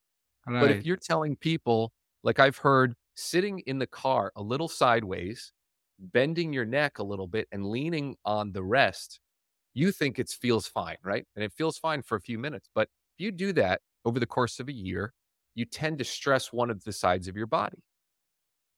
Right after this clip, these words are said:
Speaker 1: Now, is that valuable information? Yes. Can it be created in a form of infotainment? Yes, absolutely.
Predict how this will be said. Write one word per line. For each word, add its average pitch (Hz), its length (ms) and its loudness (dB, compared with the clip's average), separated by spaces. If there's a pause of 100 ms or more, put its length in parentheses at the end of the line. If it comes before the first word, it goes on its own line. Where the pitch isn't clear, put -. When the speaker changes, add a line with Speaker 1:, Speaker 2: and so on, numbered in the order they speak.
(140)
Speaker 1:
Now, 101 200 2 (720)
is 117 160 -8
that 127 160 4
valuable 117 400 6
information? 104 520 -8 (520)
Yes. - 400 -14 (540)
Can 165 360 2
it 151 180 -4
be 156 560 0 (1120)
created 147 600 2
in 135 100 -2
a 127 60 2
form 127 420 2
of 117 180 6 (420)
infotainment? 127 960 -2 (160)
Yes, - 420 -2
absolutely. 95 680 -6